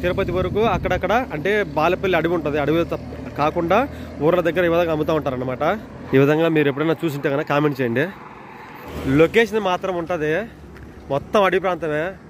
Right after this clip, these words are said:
పచ్చటి వాతావరణము, చాలా బాగుంటుంది. ఇంటికి కూడా బాగుద్ది అనిపించదు అనమాట ఎవరికైనా. So చాలా అదృష్టమనే చెప్పొచ్చు అనమాట. ఈ విధంగా పాదయాత్ర సంవత్సరానికి ఒకసారి వచ్చే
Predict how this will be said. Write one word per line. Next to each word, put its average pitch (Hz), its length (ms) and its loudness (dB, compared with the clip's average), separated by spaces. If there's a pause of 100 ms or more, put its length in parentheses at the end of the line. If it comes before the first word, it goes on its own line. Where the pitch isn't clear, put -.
పచ్చటి 185 500 -2
వాతావరణము, 156 680 0 (140)
చాలా 160 220 4
బాగుంటుంది. 151 560 -2 (400)
ఇంటికి 147 240 2
కూడా 190 160 6
బాగుద్ది 160 340 0
అనిపించదు 135 360 -4
అనమాట 123 280 -6
ఎవరికైనా. 143 760 0 (1400)
So 147 200 4 (140)
చాలా 160 160 4
అదృష్టమనే 170 400 0
చెప్పొచ్చు 160 380 -2
అనమాట. 131 400 -4 (260)
ఈ 131 80 -2
విధంగా 151 260 2
పాదయాత్ర 156 480 0
సంవత్సరానికి 156 440 -2
ఒకసారి 151 220 -2
వచ్చే 151 320 -2